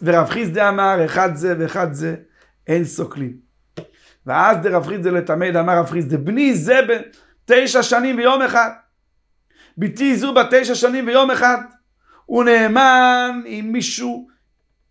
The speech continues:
אם הבן תשע הזה יבוא על מישהו מהקרובים, או הבת שלוש מישהו יבוא עליה, הוא נאמן לגבי קורבן.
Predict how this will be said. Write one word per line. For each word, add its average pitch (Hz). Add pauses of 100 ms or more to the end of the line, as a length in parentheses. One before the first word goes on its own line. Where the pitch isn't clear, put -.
(420)
אם 151
הבן 151
תשע 202
הזה 180
יבוא 196
על 196
מישהו 196
מהקרובים, 196 (320)
או 208
הבת 208
שלוש 214
מישהו 220
יבוא 208
עליה, 214
הוא 214
נאמן 214
לגבי 208
קורבן. 202